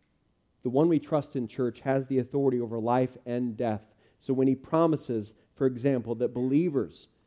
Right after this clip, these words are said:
will experience resurrection, we know it to be true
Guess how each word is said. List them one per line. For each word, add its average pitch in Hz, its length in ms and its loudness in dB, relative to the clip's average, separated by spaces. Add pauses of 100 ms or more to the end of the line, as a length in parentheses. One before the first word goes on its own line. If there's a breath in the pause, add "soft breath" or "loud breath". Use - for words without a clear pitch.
(240)
will 135 140 4
experience 170 960 4
resurrection, 143 840 2 (600)
we 143 140 6
know 139 340 4
it 131 120 0
to 135 100 -8
be 120 140 0
true 110 460 0